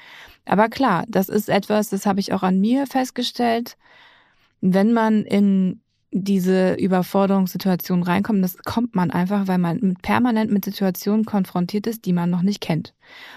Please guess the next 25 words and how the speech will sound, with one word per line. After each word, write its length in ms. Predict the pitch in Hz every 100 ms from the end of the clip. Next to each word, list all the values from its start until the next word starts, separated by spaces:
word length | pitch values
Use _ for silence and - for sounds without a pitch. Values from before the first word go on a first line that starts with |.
| -
Und 260 | 190 185 190
man 260 | 180 180
permanent 640 | 185 220 262 233 226 233 220
irgendwie 240 | 214 208
das 180 | 190 190
Gefühl 380 | 185 - 233 220
hat, 200 | 208 202
man 180 | 190
muss 240 | 190 214 220
irgendwie 320 | 196 214 196
eine 180 | 180 202
Situation 640 | 185 196 185 - 190 202
lösen 760 | - 180 208 226 220 233 277 -
und 440 | - 196 202 196 -
sich 280 | 190 190
jetzt, 320 | 190 180 - -
äh, 240 | - 190 175 - - _
schnell 360 | - - 196 208
was 140 | 196
einfallen 500 | - 190 226 240 233
lassen, 540 | 226 240 233 247 254 254 - - - - -
wie 680 | 175 185 180 185 220 226 226
man 540 | 202 202 202 202 - - _ _
das 480 | 190 185 - - _ _ _ -
irgendwie 800 | 190 190 180 185 190 185 185